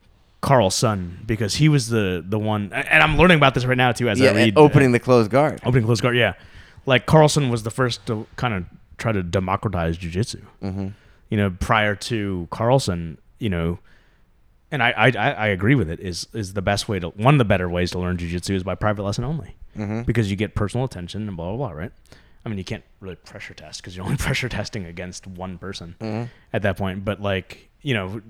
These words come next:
Speaker 1: Carlson evidently was the first one to democratize it and to focus on fighting. Um, you know, like, the, the, the
Speaker 2: M M A and stuff.
Speaker 1: Yeah, yeah, yeah,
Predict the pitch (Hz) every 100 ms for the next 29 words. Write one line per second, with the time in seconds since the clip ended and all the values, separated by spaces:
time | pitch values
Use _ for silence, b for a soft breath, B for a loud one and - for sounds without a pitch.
0 | - - 120 131 131 98 87 - 98 107
1 | 131 160 98 92 95 90 101 - 95 87
2 | 87 92 160 85 80 90 - 120 117 104
3 | 107 - 82 - 90 85 58 - _ -
4 | _ _ _ _ _ _ 95 90 80 78
5 | - _ _ _ _ _ _ _ _ _
6 | 139 104 98 95 95 - 85 73 76 90
7 | 82 78 73 90 87 82 80 - _ 127
8 | 113 98 95 95 90 85 - 76 69 143
9 | 120 98 82 76 80